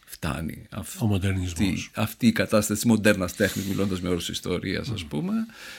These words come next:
Speaker 1: Και αυτό είναι μια μεγάλη συζήτηση, γιατί, ε, συνδέεται πια με τη μετάβαση από τη μοντέρνα σε αυτό που ονομάζουμε πλέον σύγχρονη τέχνη. Και αυτή η μετάβαση έχει το δικό της ενδιαφέρον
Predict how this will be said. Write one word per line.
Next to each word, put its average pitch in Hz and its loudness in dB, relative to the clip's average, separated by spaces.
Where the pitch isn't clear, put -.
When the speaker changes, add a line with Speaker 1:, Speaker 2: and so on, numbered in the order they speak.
Speaker 1:
Και - 0
αυτό 180 0
είναι 175 4
μια 160 4
μεγάλη 143 4
συζήτηση, 175 0
γιατί, 131 2
ε, 113 2
συνδέεται 120 4
πια 180 2
με 170 2
τη - -4
μετάβαση 151 2
από 131 -4
τη 131 -2
μοντέρνα 147 0
σε 160 -2
αυτό 151 -2
που 165 -2
ονομάζουμε 147 0
πλέον 156 -2
σύγχρονη 95 0
τέχνη. - -12
Και - -4
αυτή 113 -2
η 165 4
μετάβαση 170 2
έχει 147 -8
το 143 0
δικό 135 -2
της - -6
ενδιαφέρον 104 -2